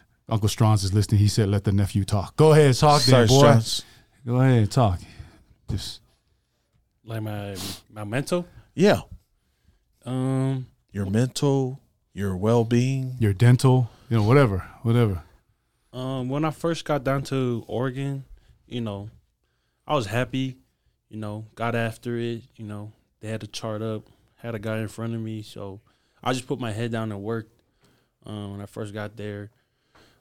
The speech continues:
Speaker 3: um, spring ball, you know. So you gotta get to know the offense, like, the flow and stuff. And mentally, I was doing great.
Speaker 2: Yeah.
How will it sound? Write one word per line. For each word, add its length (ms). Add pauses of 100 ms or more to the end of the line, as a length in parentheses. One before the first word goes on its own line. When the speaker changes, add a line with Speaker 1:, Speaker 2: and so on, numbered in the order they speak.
(160)
Speaker 3:
um, 580 (540)
spring 460
ball, 420 (140)
you 100
know. 240 (360)
So 100
you 60
gotta 100
get 220
to 60
know 380
the 100
offense, 840
like, 240
the 100
flow 380
and 100
stuff. 680 (380)
And 340
mentally, 380
I 60
was 140
doing 220
great. 280 (240)
Speaker 2:
Yeah. 240